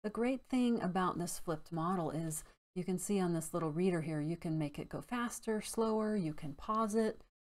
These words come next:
you can, you know, please do write down any questions you have because we'll talk about all those things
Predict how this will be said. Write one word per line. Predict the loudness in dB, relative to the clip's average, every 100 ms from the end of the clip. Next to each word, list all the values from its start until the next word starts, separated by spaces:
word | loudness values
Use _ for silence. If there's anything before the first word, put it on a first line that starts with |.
| _ _
you | -6 -6
can, | -6 -6 -4 -2 -2
you | -2
know, | -4 -4 -6 -10 -10
please | -2 -2
do | 2 4
write | 4 2
down | 2 2
any | 4 2
questions | 0 -2 -2 2 4 4
you |
have | 2 0 2 0 -2 -8
because | -12 -12 -12
we'll | -12 -8
talk | -8 -6
about | -4 -2 -2
all | -2 -2
those | -2 -2
things | -4 -4 -2 -4 -6